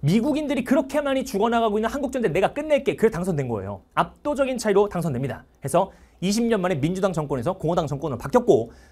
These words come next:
공화당 정권의 후보였던 아이젠하워 대통령이 당선되면서 우리나라를 방한합니다. 이렇게 생겼어요. 아, 좀 잘 그렸죠? <laughs> 되게 뿌듯한데. 어, 진짜 이때 인상이 좀 세. 왜냐?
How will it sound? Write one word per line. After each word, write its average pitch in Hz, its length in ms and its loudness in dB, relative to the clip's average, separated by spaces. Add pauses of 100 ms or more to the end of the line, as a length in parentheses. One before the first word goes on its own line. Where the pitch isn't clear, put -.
공화당 233 400 2
정권의 185 520 0
후보였던 196 560 0 (160)
아이젠하워 156 420 0
대통령이 123 380 -4
당선되면서 151 800 -2 (380)
우리나라를 139 380 -4 (100)
방한합니다. 123 600 -6
이렇게 147 260 -2
생겼어요. 151 320 -10 (400)
아, - 380 -10 (640)
좀 147 100 -10
잘 - 140 -8
그렸죠? 95 280 -10 (220)
<laughs> 165 420 -2
되게 139 160 -2
뿌듯한데. 139 520 -8 (340)
어, 220 80 4
진짜 226 180 0
이때 233 220 2
인상이 202 360 0
좀 196 140 -8
세. 277 360 2 (160)
왜냐? 180 320 2